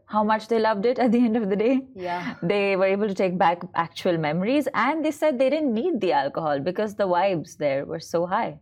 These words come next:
Speaker 2: Right. You know what? I, I do agree with you, but I think that, you know, for a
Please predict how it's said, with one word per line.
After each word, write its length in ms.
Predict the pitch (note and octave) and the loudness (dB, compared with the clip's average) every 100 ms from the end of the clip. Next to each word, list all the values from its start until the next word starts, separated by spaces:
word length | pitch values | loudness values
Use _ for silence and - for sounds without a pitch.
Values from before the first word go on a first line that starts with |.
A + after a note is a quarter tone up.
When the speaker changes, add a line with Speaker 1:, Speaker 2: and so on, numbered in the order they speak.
| - | -14
Speaker 2:
Right. 400 | A#3 C#4+ A3 - - | -6 -6 -6 -10 -18
You 140 | A#3 B3 | -10 -8
know 140 | C#4 | -6
what? 180 | D4+ C#4 | -4 -4
I, 220 | - B3+ B3 | -4 -6 -6
I 140 | B3 | -6
do 200 | B3+ C#4+ D#4+ | -6 -4 -4
agree 280 | A#3+ B3 | -4 -4
with 180 | A#3 G3 | -4 -6
you, 140 | F3 E3 | -8 -8
but 140 | F#3+ | -6
I 80 | F#3+ | -6
think 320 | F#3+ A3+ G#3+ | -8 -12 -10
that, 280 | G3+ F#3 F3+ | -4 -4 -4
you 140 | G#3 G3 | -8 -10
know, 240 | E3 D#3+ - - | -10 -14 -18 -10
for 120 | F#3+ | -6
a 80 | F#3 | -6